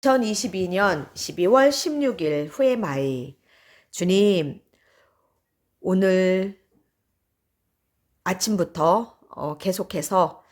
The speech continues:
저의 마음 가운데 감사로 가득하게 하시고, 또 말씀을 정독할 때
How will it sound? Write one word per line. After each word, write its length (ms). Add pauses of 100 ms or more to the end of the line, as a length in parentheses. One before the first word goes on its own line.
(240)
저의 640
마음 380
가운데 680
감사로 880 (260)
가득하게 580
하시고, 580 (800)
또 180
말씀을 640
정독할 680
때 320